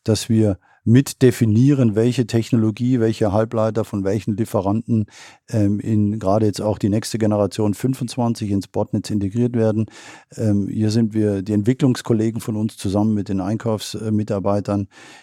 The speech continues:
hier sehr früh mit den Halbleiterherstellern im Gespräch, um zu sagen, was sind die Technologien, um auch solche Dinge, wo sie früher zweihundert Halbleiter haben, die aggregierter in neuen, höher integrierten Funktionen drin haben,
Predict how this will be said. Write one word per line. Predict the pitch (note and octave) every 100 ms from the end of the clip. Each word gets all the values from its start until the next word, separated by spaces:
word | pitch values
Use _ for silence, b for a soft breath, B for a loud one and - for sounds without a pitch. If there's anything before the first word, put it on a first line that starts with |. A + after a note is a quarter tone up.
| B
hier | A#2+ A2+ G#2+ G2+
sehr | - - C3
früh | - B2 C3 C3+
mit | B2 B2+
den | B2 A#2
Halbleiterherstellern | G#2+ A#2+ A#2+ A2 A2 G#2 A2 - G#2 G#2+
im | - C3+ D#3
Gespräch, | C3 - G#2 A#2 A#2
um | G#2+ G2+
zu |
sagen, | G#2 G#2+ G#2 G2
was | A2+
sind | C3+
die | A#2 G#2
Technologien, | A#2+ - A2+ G#2+ B2 C3
um | G#2+ G#2+
auch | G#2+
solche | G#2 G2+ G#2
Dinge, | A2 G#2+ G2 B B B -
wo | G#2+
sie | G#2+ G2+
früher | - A2+ A2+ G#2+ G2 - - C3 B2+ _ - - C#3+ C3+ - _
zweihundert | - B2 B2+ D3+ B2
Halbleiter | C3+ C3 B2+ A#2+
haben, | A#2 C3
die | A#2 A2+
aggregierter | A2+ A2+ A#2 A2 B2+ C3 A#2+
in | A2 A2
neuen, | A2+ A#2 A#2 G#2
höher | B2 B2
integrierten | A#2+ A#2+ A#2 B2 - A#2
Funktionen | A2 G2 A#2 A#2+
drin | A2+ A#2
haben, | G#2+ A2